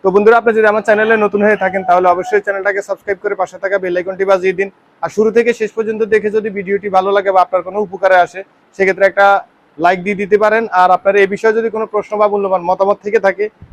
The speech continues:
তাহলে কমেন্টে লিখতে পারেন, আমরা অ্যান্সার দেওয়ার চেষ্টা করব। তো জ্বর যেহেতু সিরিয়াস একশো পাঁচ, মানে সে কারণে আমরা এখন ওকে ইনজেকশন, যেহেতু ওর বডি ওয়েট একশো, আহ, মানে সরি, বডি ওয়েটটা হচ্ছে যে একশোর নিচে, মানে আশি plus আর কি।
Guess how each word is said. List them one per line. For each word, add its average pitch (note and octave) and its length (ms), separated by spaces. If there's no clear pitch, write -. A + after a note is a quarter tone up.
তাহলে F#3+ 220
কমেন্টে G3 340
লিখতে G3 240
পারেন, G#3 180
আমরা F#3 260
অ্যান্সার E3+ 280
দেওয়ার F3+ 220
চেষ্টা F3+ 240
করব। C3+ 260
তো G#3+ 280
জ্বর A3 240
যেহেতু A#3+ 320
সিরিয়াস A3 440
একশো G3+ 260
পাঁচ, G3+ 340
মানে E3 360
সে - 160
কারণে G3+ 360
আমরা F#3 360
এখন G3 220
ওকে G3+ 320
ইনজেকশন, F#3+ 440
যেহেতু G3 220
ওর G3+ 100
বডি F#3 340
ওয়েট G3+ 260
একশো, F#3+ 460
আহ, - 680
মানে D#3+ 420
সরি, F#3 260
বডি F#3 300
ওয়েটটা G3 260
হচ্ছে G3+ 260
যে G3+ 140
একশোর F#3 400
নিচে, G3 300
মানে D#3+ 220
আশি D#3+ 340
plus D3+ 300
আর C#3 120
কি। F#3 200